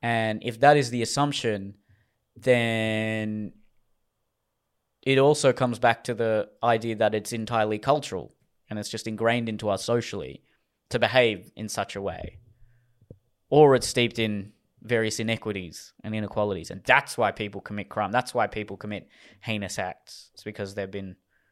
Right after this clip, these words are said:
told it's appropriate or that they can get away with it. Not that, that it's just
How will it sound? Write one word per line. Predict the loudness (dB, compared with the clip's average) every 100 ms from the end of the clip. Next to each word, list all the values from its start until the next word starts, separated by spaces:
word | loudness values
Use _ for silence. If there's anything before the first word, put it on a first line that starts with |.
| _ -8
told | 2 2 2
it's | -4 -6
appropriate | 0 0 0 -2
or | -2
that | -2
they | -4
can | -6 -6
get | -6
away | 0 0
with | 0 -6
it. | -6
Not | -4 0
that, | 0 0
that | -2 -4 -10
it's | -14 -12
just | -10 -12 -14